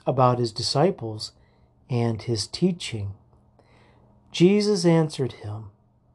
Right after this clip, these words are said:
quote, "I have spoken openly to the world.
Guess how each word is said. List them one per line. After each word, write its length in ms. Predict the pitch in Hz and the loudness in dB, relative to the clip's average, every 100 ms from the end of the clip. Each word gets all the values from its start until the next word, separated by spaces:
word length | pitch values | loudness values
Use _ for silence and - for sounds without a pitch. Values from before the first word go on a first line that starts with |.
| _ _ _ _ _ _ _ | _ _ _ _ _ _ _
quote, 480 | - 117 110 110 - _ _ _ _ _ _ _ _ _ _ - | -2 -2 -2 -6 -20 _ _ _ _ _ _ _ _ _ _ -2
"I 200 | 143 202 | 0 0
have 180 | 226 180 | -2 -4
spoken 600 | - - 160 156 143 143 - | -6 4 4 6 0 -2 0
openly 560 | 156 185 185 113 104 110 | 6 6 4 -8 -10 -12
to 160 | - 120 | -6 -2
the 100 | 131 | 0
world. 540 | 151 175 160 101 101 | 4 4 4 0 -10